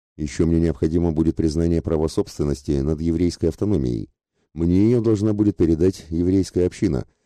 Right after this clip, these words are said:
после того, как они освободят Иерусалим и создадут своё государство Израиль.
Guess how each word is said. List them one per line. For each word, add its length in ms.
после 300
того, 280
как 200
они 140
освободят 600
Иерусалим 680
и 60
создадут 500
своё 260
государство 640
Израиль. 400